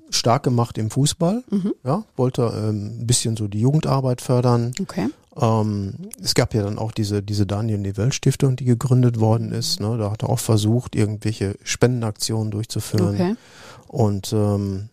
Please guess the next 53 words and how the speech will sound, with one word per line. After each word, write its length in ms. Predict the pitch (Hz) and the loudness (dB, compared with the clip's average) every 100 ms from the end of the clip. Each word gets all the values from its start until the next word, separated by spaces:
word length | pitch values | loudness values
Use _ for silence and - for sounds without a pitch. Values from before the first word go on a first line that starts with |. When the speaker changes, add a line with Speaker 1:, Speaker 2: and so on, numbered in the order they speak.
| - | -2
Speaker 2:
Also 160 | 202 208 | 2 4
Speaker 1:
ja, 60 | |
Speaker 2:
er 20 | |
hat 100 | 226 | 4
sich, 240 | - 240 - | 2 0 4
äh, 220 | 233 226 | 4 4
von 240 | - 247 | 2 2
den 140 | 233 233 | 4 4
Hooligans 420 | 240 226 208 - | 4 4 2 2
Speaker 1:
er 60 | 208 | 2
Speaker 2:
distanziert? 540 | - 208 - 185 156 | 4 2 4 4 4
Speaker 1:
komplett 480 | - 131 143 143 - | 2 4 2 0 -10
von 160 | - 123 | 0 2
der 120 | 110 | 2
Szene 280 | - 120 110 | 0 0 2
losgesagt, 640 | 107 147 - 143 165 - | 2 0 -2 -2 -2 2
hat 80 | 180 | 4
Speaker 2:
Mhm. 60 | |
Speaker 1:
auch 80 | 139 | 6
gesagt, 340 | - 113 127 113 | 4 4 2 0
letztendlich 440 | 120 - 123 117 | -2 -2 -4 -2
habe 140 | 127 | -2
ich 80 | 123 | -2
dadurch 320 | 120 117 127 | 0 0 0
alles 220 | - 123 - | 0 -2 -2
kaputt 320 | 120 - - | -4 -6 -6
gemacht, 360 | 104 98 110 | -4 -4 -2
was 140 | - 104 | 0 2
ich 100 | 110 | 2
mir 140 | 107 | 2
bis 160 | 104 107 | 4 4
dahin 240 | 104 113 | 2 0
in 80 | 110 | -2
meinem 200 | 107 107 | -4 -4
Leben 260 | 104 101 - | -4 -4 -8
aufgebaut 580 | 113 - 127 120 127 | -12 -4 0 2 2
hatte. 240 | 139 - 151 | 0 0 0
Speaker 2:
Richtig. 460 | 170 - 214 294 - | 0 -4 -4 -4 -8
Speaker 1:
Mich 100 | 120 | 0
hat 100 | 151 | 4
auch 60 | 147 | 6
niemand 320 | 139 156 139 | 6 4 4
gezwungen, 480 | 127 - 165 180 131 | 0 0 0 2 2
da 120 | 104 | 2
reinzutreten. 760 | 95 95 104 120 - 113 113 156 | 0 -2 -4 -6 -2 -2 0 -2
Das 140 | 113 | -2
Speaker 2:
Mhm. 60 | 170 | 0
Speaker 1:
habe 120 | 120 | -2
ich 140 | 107 | -2
einfach 260 | 117 117 113 | -4 0 -2
freiwillig 500 | - 127 135 120 120 | 2 2 4 0 0
so 140 | 110 | 0
gemacht, 460 | 104 104 165 - | 0 2 0 -2